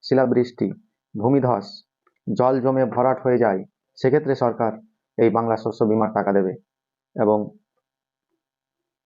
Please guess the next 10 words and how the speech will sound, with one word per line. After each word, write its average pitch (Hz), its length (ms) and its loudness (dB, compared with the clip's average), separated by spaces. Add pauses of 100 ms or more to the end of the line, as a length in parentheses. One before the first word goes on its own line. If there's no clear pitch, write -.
(380)
আরেকটি 127 340 -2
কারণ 135 220 0
হচ্ছে 120 300 -2
মরশুম 127 600 0 (100)
শেষের 120 260 0
ক্ষতিপূরণ, 104 400 0
অর্থাৎ 117 300 -2 (380)
আধুনিক 127 400 -2
কৃত্রিম 127 300 2
উপগ্রহ 117 600 0